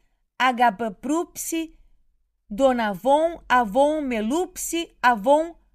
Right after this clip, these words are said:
Agabaprupse. Trinta e cinco. Um estranho meio de transporte. Olhei ao meu redor, tudo parecia completamente diferente. A grama verde brilhava sob um arco-íris no céu azul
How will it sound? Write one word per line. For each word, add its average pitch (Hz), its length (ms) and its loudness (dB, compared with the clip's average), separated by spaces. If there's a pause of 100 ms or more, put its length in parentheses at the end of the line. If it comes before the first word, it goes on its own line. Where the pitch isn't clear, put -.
(240)
Agabaprupse. 233 1300 -2 (1600)
Trinta 269 300 -4
e 208 120 -2
cinco. 151 640 -12 (340)
Um 185 180 -6
estranho 196 680 -6
meio 196 340 -4
de 233 140 -8
transporte. 139 920 -10 (1300)
Olhei 269 360 2
ao 220 80 -4
meu 247 180 -2
redor, 220 520 -2 (380)
tudo 403 240 -4
parecia 349 480 0
completamente 349 920 -4
diferente. 233 840 -2 (420)
A 247 120 0
grama 233 340 0
verde 233 380 -2
brilhava 220 600 2
sob 240 280 -4
um 226 100 -4
arco-íris 240 640 -4
no 233 140 -8
céu 269 320 0
azul 226 440 -2